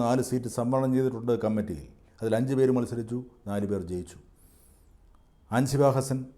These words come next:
ജോയിന്റ് സെക്രട്ടറിയായി എതിരില്ലാതെ തിരഞ്ഞെടുക്കപ്പെട്ടിരുന്നു. അങ്ങനെ ഏഴ് വനിതകൾ ആ കമ്മിറ്റിയിലുണ്ട്, പതിനേഴ് പേരിൽ ഏഴ് വനിതകൾ. അതുകൊണ്ട് തന്നെ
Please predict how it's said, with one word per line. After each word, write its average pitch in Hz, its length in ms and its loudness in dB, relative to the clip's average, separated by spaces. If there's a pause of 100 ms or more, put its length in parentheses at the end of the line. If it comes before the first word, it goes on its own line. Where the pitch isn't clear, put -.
(120)
ജോയിന്റ് 139 240 2
സെക്രട്ടറിയായി 123 500 -2
എതിരില്ലാതെ 120 380 2
തിരഞ്ഞെടുക്കപ്പെട്ടിരുന്നു. 87 680 -4 (160)
അങ്ങനെ 107 300 -2 (920)
ഏഴ് 160 420 6 (120)
വനിതകൾ 143 440 4 (440)
ആ 107 60 -4 (120)
കമ്മിറ്റിയിലുണ്ട്, 104 580 -2 (100)
പതിനേഴ് 120 340 0
പേരിൽ 110 280 0 (120)
ഏഴ് 110 200 0
വനിതകൾ. 95 340 -2 (300)
അതുകൊണ്ട് 117 380 -2
തന്നെ 117 180 0